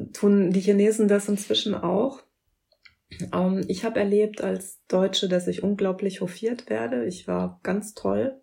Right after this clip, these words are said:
einfach weil ich Deutsche war und weil ich auch noch größer war als die.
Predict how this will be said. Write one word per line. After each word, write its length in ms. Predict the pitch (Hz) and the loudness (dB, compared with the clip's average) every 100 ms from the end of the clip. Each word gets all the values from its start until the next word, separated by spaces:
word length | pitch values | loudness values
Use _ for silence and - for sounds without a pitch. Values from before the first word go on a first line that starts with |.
| _ | _
einfach 300 | 190 190 196 | -6 -2 -2
weil 140 | 190 175 | 0 -2
ich 160 | 175 | -4
Deutsche 400 | 180 226 240 175 | -4 -2 -2 -2
war 320 | 170 190 240 - - - - - - | -2 -4 -6 -12 -20 -18 -18 -18 -2
und 180 | 185 185 | 0 4
weil 140 | 175 | 4
ich 120 | 180 | 4
auch 60 | 165 | 2
noch 140 | 165 | 0
größer 400 | - 196 208 226 | 0 0 0 -2
war 120 | 214 | -2
als 260 | 214 214 - | -2 -4 -4
die. 300 | 214 240 254 | -4 -4 -6